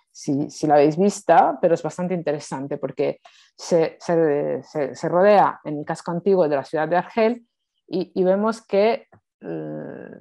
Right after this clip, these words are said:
la población, la gente vive este espacio, este espacio poroso y,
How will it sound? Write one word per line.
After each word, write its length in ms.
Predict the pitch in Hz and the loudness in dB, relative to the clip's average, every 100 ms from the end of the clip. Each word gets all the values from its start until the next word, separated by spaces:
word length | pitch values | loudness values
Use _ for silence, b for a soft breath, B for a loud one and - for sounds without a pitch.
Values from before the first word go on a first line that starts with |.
| - 92 | -18 -4
la 140 | 143 | -4
población, 600 | 156 151 147 - 240 220 | 0 -2 -2 4 4 6
la 80 | 156 | 2
gente 440 | - 233 226 185 | 0 -2 0 0
vive 440 | 175 233 190 143 - | 0 2 2 0 -2
este 220 | - - | -12 -14
espacio, 800 | 151 - 208 202 - 185 247 - _ _ _ - | -14 0 2 2 0 -4 -4 -8 _ _ _ -18
este 200 | - 160 | -10 -10
espacio 520 | - 175 165 165 160 | -2 -2 -2 -6 -2
poroso 680 | 160 196 220 - 190 254 _ b b _ _ | 0 2 2 0 -4 -4 _ b b _ _
y, 400 | - 180 170 _ | -4 -2 -4 _